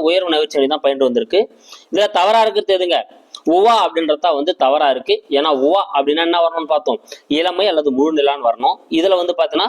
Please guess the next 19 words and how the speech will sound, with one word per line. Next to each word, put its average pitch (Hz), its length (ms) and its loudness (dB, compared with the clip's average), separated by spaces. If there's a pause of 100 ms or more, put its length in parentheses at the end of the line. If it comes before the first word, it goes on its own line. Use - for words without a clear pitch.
(240)
காஸ்மிக் 208 460 0
ரேஸ் 165 180 0
அப்படின்னா 151 300 -2
விண்வெளி 160 360 -2
கதிர்கள். 123 320 -2 (100)
இதுல 247 180 2 (100)
எல்லாமே 196 380 -2
சரிதான். 143 320 -2 (460)
பஞ்சபூதங்கள் 180 560 0
அறிவியல் 170 200 -4
கதைகள்னா 170 380 0
நீலமணி, 180 340 0 (120)
அன்றாட 185 300 2
வாழ்வில் 170 220 2
அறிவியல்னா 165 380 -2
கா-, 170 180 0
ச-, 151 160 0 (100)
தமிழ்ச்செல்வன், 170 540 0
சா 175 80 2